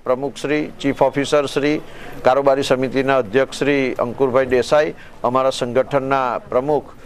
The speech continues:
શ્રી શૈલેષભાઈ શ્રીવાસ્તવજી, મહામંત્રીશ્રીઓ, ચૂંટાયેલા સૌ નગરસેવકો અને શુભેચ્છક મિત્રો હાજર રહ્યા હતા. આ જ રીતે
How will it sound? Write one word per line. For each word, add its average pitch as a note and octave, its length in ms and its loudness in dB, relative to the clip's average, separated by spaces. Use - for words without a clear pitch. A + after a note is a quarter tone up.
શ્રી B2+ 140 2
શૈલેષભાઈ C3 720 2
શ્રીવાસ્તવજી, C#3 840 0
મહામંત્રીશ્રીઓ, C#3+ 1080 2
ચૂંટાયેલા C#3+ 760 4
સૌ C3+ 300 2
નગરસેવકો D3 960 2
અને C#3+ 260 2
શુભેચ્છક C3 580 0
મિત્રો B2+ 420 2
હાજર A#2+ 340 2
રહ્યા D3 300 4
હતા. D#3+ 300 2
આ C#3+ 140 6
જ D3+ 120 0
રીતે C3+ 500 0